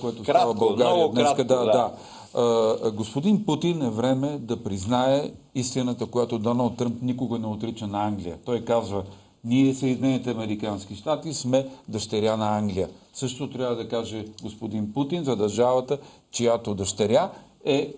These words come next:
Speaker 1: а, а,
Speaker 2: За нашата
Speaker 1: а,
Speaker 2: държава.
Speaker 1: за нашата държава.
Speaker 2: Е, ма никога няма да го каже.
Speaker 1: Българският президент го каза, не, защото ни, вие,
Speaker 2: Господин,
Speaker 1: а,
Speaker 2: а,
Speaker 1: леко нападнахте генерал Радев, но генерал Радев го
Speaker 2: Господин
Speaker 1: каза.
Speaker 2: Радев,
Speaker 1: Време е да каже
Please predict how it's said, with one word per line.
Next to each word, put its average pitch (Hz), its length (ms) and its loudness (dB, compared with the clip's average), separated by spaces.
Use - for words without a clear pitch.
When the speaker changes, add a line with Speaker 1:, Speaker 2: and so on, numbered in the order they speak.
Speaker 1:
а, 120 80 -4
а, 107 1160 -4
Speaker 2:
За 120 160 2
нашата 165 300 2
Speaker 1:
а, 135 60 2
Speaker 2:
държава. 110 420 4
Speaker 1:
за 123 140 2
нашата 117 280 0
държава. 107 400 2
Speaker 2:
Е, 123 100 4
ма 117 100 0
никога 196 280 2
няма 135 200 2
да 110 100 2
го 104 80 4
каже. 160 120 6
Speaker 1:
Българският 196 460 2
президент 139 520 4
го 123 140 2
каза, 139 340 2
не, 120 320 2
защото 117 340 0
ни, 123 140 4
вие, 123 380 2
Speaker 2:
Господин, 135 720 0
Speaker 1:
а, - 40 -2
Speaker 2:
а, 131 320 6
Speaker 1:
леко 143 280 2
нападнахте 160 600 2
генерал 127 420 6
Радев, 117 320 2
но 117 140 2
генерал 120 460 4
Радев 110 140 2
го 120 160 2
Speaker 2:
Господин 139 180 4
Speaker 1:
каза. 170 280 6
Speaker 2:
Радев, 185 360 4
Speaker 1:
Време 156 320 4
е 175 60 2
да 143 180 0
каже 131 420 0